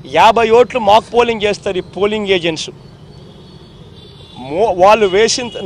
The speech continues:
వాళ్ళు నొక్కిన గుర్తు వీప్యాట్లో వాళ్ళకు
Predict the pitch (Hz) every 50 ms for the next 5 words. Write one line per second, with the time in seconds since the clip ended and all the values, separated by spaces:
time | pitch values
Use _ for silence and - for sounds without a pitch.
0 | 180 180 180 - 170 185 202 214 220 196 185 190 185 185 - 240 247 240 220 185
1 | 220 214 202 - - 247 262 269 240 - - - - - - - - - - -
2 | - - - - - - - 143 131 139 202 247 254 - 254 254 247 - - 226
3 | 240 233 220 220 214 214 202 - 190 175 151